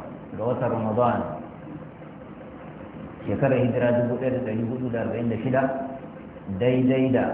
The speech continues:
takwas ga watan uku miladiya dubu biyu da ashirin da biyar.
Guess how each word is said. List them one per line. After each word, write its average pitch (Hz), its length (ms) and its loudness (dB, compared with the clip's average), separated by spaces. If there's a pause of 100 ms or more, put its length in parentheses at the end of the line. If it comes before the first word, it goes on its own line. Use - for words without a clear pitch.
(300)
takwas 123 320 0 (400)
ga 104 80 -4
watan 117 400 0
uku 123 240 0
miladiya 117 800 4
dubu 113 160 2
biyu 127 320 2
da 107 160 0
ashirin 107 320 0
da 95 80 -2
biyar. 95 240 -2